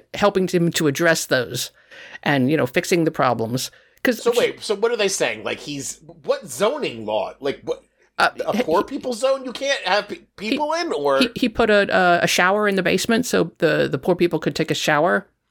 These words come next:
Speaker 1: and that's against zoning laws. You can't, he, he, his hou-, the
Speaker 2: He
Speaker 1: building was not zoned for having people live and shower there. Stuff like that.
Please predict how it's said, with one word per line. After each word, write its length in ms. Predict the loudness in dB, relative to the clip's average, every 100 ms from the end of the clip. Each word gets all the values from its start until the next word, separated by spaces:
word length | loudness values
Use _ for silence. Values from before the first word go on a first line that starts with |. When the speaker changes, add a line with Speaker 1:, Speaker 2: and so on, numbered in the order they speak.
| _ 0
Speaker 1:
and 140 | 2
that's 180 | 2 0
against 340 | 0 0 0
zoning 280 | 0 2 0
laws. 200 | 0 0
You 60 | -2
can't, 340 | 2 2 0 _ _ _ -6
he, 160 | -4 0
he, 120 | 0 2
his 220 | 0 2
hou-, 200 | 0 0
the 100 | -2 0
Speaker 2:
He 80 | 0
Speaker 1:
building 340 | 2 2 2
was 160 | 0 2
not 200 | 0 0
zoned 360 | 0 0 0
for 240 | 0 0 2
having 300 | 0 0 0
people 260 | 0 0
live 180 | 0 0
and 140 | -2 -2
shower 320 | -2 -4 -6
there. 220 | -8 -10 _ -4
Stuff 240 | -2 0
like 100 | 0
that. 240 | -2 -6